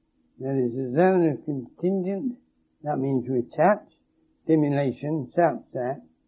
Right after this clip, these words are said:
the stimulus of either cannot obscure the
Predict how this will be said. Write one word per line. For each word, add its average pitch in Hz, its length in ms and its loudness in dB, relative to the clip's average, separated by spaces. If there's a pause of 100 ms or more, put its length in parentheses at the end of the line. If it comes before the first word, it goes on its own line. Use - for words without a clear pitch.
(1120)
the 131 240 -6
stimulus 190 480 6
of 143 80 2
either 135 580 4 (760)
cannot 147 360 0
obscure 120 720 2 (1000)
the 117 100 -10